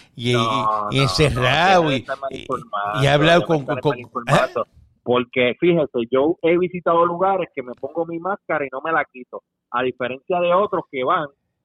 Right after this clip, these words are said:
Speaker 2: que se supone que estén dando el ejemplo, porque no se olvidó el público, que van a los sitios sin máscara y la máscara no estaba visible por ningún lado. No era que la tenía cerca, que estoy con mi grupo hablando, no, no.
Speaker 1: ¿Será?
Speaker 2: Andando con
Speaker 1: ¿Será?
Speaker 2: la camisa
Speaker 1: Pues,
Speaker 2: abierta, pecho por fuera.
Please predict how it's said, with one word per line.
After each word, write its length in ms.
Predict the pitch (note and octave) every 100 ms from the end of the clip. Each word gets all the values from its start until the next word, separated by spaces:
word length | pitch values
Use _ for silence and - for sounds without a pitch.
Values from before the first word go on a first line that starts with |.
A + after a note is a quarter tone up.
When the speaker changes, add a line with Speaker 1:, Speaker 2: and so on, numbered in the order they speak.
| _ _ _ _
Speaker 2:
que 120 | C#3+
se 100 | C3
supone 380 | B2+ C3 C#3+ F#3
que 100 | A3+
estén 220 | F3+ G#3 G#3
dando 220 | G#3 G#3
el 80 | F#3
ejemplo, 320 | E3 G3+ E3
porque 200 | C3 C3
no 60 | D#3
se 180 | _ F#3+
olvidó 260 | F3 E3+
el 60 | F3 -
público, 480 | F3+ D3 - A2+ - _ _ -
que 100 | C#3
van 200 | D3+ F#3+
a 40 |
los 160 | G3 -
sitios 280 | A3 G3 F3
sin 140 | D#3+
máscara 600 | E3+ A#3 - G3 F3+ F3 - _ -
y 340 | E3+ E3+ E3
la 140 | D#3+ D#3
máscara 320 | E3+ A3 A3
no 80 | G#3+
estaba 220 | A3 A3+
visible 320 | A3 A3 A3+
por 140 | G#3+ G3
ningún 320 | F3+ F#3 G3
lado. 280 | G#3 F#3 E3+
No 80 | D#3
era 100 | F3+
que 80 | G3+
la 120 | G3+
tenía 340 | F#3+ F3+ F#3+ E3
cerca, 600 | F#3 A3+ A3+ _ G3+ F#3 - _ _
que 80 | D#3
estoy 200 | - D3+
con 180 | F#3 F#3
mi 100 | F3+
grupo 380 | E3 G3 F#3+ E3
hablando, 420 | E3+ G3+ G#3 E3+
no, 220 | F#3 F#3
no. 240 | F3+ E3+
Speaker 1:
¿Será? 420 | C#3+ D3 C3 B2+ D3+
Speaker 2:
Andando 240 | D#3 F3+
con 80 | F#3
Speaker 1:
¿Será? 200 | C3+ B2
Speaker 2:
la 80 | B2
camisa 320 | C#3 F3 E3+
Speaker 1:
Pues, 160 | F3 B2
Speaker 2:
abierta, 260 | C#3+ - E3
pecho 240 | D3+ D3
por 180 | C#3 C3
fuera. 480 | - F#3 G#3+ G3+